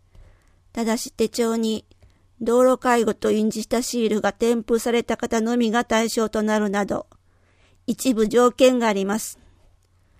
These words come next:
また、同時にオンライン申請も導入されました。お申し込み、お問い合わせは、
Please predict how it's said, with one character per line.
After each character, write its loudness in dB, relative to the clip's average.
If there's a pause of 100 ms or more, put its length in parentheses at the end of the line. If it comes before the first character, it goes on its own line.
(400)
ま -4
た、 -2 (340)
同 6
時 -2
に -2
オ -4
ン 0
ラ 2
イ 4
ン -4
申 0
請 0
も -2
導 2
入 0
さ -2
れ 0
ま 0
し -8
た。 -12 (1600)
お -4
申 2
し -6
込 2
み、 0
お -4
問 2
い 4
合 6
わ 2
せ 0
は、 0